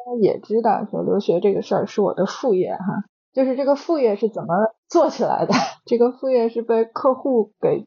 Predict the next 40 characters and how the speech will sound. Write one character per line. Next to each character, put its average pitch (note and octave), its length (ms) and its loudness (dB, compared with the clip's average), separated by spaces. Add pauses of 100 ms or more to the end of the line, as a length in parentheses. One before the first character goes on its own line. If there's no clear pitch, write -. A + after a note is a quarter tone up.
(120)
挤 - 240 -4
兑 A3 180 2
起 C4 140 -4
来 - 240 0
的。 - 240 -6 (360)
我 A3 160 2
自 C4 200 -6
己 G#3 160 2
去 A3 160 0
新 A3 200 0
西 A3 120 0
兰 F#3 240 0
是 G#3+ 160 -2
为 G3+ 180 2
了 F3+ 100 -2
我 - 140 -2
的 - 100 -2
孩 - 380 -2
子， - 380 0
然 G#3+ 160 0
后 C4 420 0
我 A#3 80 0
没 A3+ 140 2
想 G#3+ 200 -2
到 G#3+ 160 2
周 A#3+ 240 2
围 G3+ 240 0
的 G#3+ 280 2
很 - 260 -8
多 A3+ 240 2
的 G3+ 260 -2
朋 - 320 -2
友， F#3 280 2
就 F#3+ 120 2
是 - 220 -4
各 D4 160 2
年 D#3 220 -2
龄 C3+ 160 -2
段 A2 240 2
的， - 100 -8